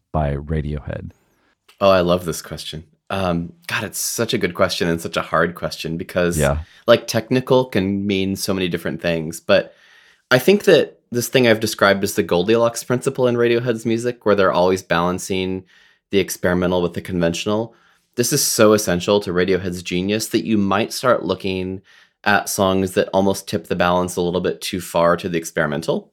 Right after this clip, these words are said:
Speaker 1: Mm,
Speaker 2: for
Speaker 1: yeah.
Speaker 2: the ones that might be the most technically impressive.
Speaker 1: Right.
Speaker 2: And so I, I think two plus two equals five comes to mind.
Speaker 1: Okay.
Speaker 2: Like, that one was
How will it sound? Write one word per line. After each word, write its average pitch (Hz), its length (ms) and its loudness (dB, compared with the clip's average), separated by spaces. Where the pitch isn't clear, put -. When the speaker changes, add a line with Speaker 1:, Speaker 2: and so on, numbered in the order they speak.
Speaker 1:
Mm, 95 240 2
Speaker 2:
for 92 160 2
Speaker 1:
yeah. 80 60 2
Speaker 2:
the 87 60 2
ones 87 200 2
that 98 80 0
might 90 140 2
be 90 80 0
the 87 100 2
most 85 200 0
technically 92 420 -6
impressive. 101 520 -2
Speaker 1:
Right. 80 320 -2
Speaker 2:
And 101 140 0
so 98 480 6
I, 92 320 4
I 98 40 4
think 110 240 -4
two 107 180 -2
plus 101 200 -4
two 92 140 -2
equals 87 340 -2
five 82 340 0
comes 101 260 -6
to 110 100 -4
mind. 101 400 -2
Speaker 1:
Okay. 85 300 -2
Speaker 2:
Like, 92 200 2
that 107 260 4
one 107 240 4
was 101 180 4